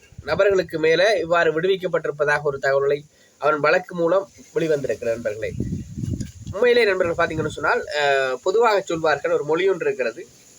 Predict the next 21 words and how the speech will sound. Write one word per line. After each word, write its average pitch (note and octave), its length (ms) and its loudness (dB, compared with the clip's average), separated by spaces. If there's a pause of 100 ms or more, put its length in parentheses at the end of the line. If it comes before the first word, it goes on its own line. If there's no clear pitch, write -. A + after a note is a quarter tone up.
(600)
"பேய் A3 360 4
அரசாண்டால் F#3 640 2
பிணம் F3+ 260 0
தின்னும் D#3+ 240 -4
சாத்திரங்கள்" C#3 440 -2
என்று A2+ 140 -10
சொல்லி, A2 320 -16 (540)
அப்படியான C4+ 520 4
ஒரு A3+ 100 4
சொல்லாடல் G3 440 2
தான் G#3+ 120 2
இப்பொழுது G3 640 2
மிகவும் F3+ 640 0
மெய்ப்பிக்கப்பட்டிருக்கிறது. F3 920 0 (920)
அதாவது G#3 440 4
டபிள்யூ G3+ 360 0
ஏ G#3+ 240 2
திலகரத்ன F#3+ 580 2 (100)
என்ற D#3+ 180 -2
ஒரு D#3 120 0
கைதி, D3 380 0